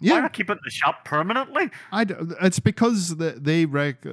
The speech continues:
Speaker 1: they've probably done the market research on this, and they can get more money out of it by trying to trigger that wee thing you had with looking at the Doctor Robotnik that
Speaker 2: Mm-hmm.
Speaker 1: was only here for one day,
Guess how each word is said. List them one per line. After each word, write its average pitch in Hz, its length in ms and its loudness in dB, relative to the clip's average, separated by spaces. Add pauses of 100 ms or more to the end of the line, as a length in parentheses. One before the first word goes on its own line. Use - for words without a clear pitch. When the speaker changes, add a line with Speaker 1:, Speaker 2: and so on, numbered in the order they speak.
Speaker 1:
they've 175 200 0
probably 214 400 2
done 156 500 0
the 110 60 -6
market 135 340 -2
research 127 460 -4
on 160 60 -6
this, 143 200 -4
and 131 120 -4
they 135 100 2
can 135 200 0
get 151 260 2
more 131 200 2
money 123 300 -2
out 156 160 0
of 156 80 -2
it 151 120 -2 (300)
by 127 460 0 (440)
trying 175 240 4
to 170 60 2
trigger 160 300 0
that 131 200 -2
wee 139 140 2
thing 143 240 0
you 131 180 2
had 131 260 0
with 120 140 -2
looking 127 220 2
at 120 120 -6
the 120 340 -2
Doctor 123 360 0
Robotnik 151 400 2
that 135 60 -8
Speaker 2:
Mm-hmm. 120 40 -6
Speaker 1:
was 123 140 -2
only 135 240 0
here 147 160 2
for 151 140 -6
one 135 240 -2
day, 165 320 -2